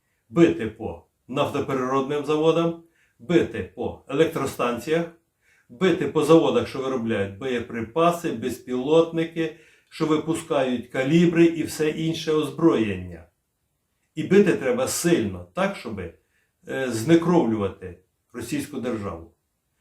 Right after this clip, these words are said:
Я думаю, що ми це почали робити і буде в нас далі все набагато краще. Все буде добре. Ми в на, на правильному шляху, ми наносимо ворог, ми б'ємо ворога на його території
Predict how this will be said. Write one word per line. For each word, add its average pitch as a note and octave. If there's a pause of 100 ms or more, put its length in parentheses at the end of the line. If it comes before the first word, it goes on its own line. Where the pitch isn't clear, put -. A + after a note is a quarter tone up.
(140)
Я A3
думаю, B2+
що D#3+
ми C#3
це B2
почали G3
робити F3
і E3+
буде A3+
в E3
нас B2 (240)
далі C3+
все C3
набагато A2+
краще. - (720)
Все -
буде E3+
добре. G#2 (680)
Ми F3
в D#3
на, C#3+
на D3+
правильному C#3
шляху, F3 (320)
ми E3
наносимо D3
ворог, A#2+
ми D#3+
б'ємо D3
ворога A#2+
на A#2+
його B2
території E3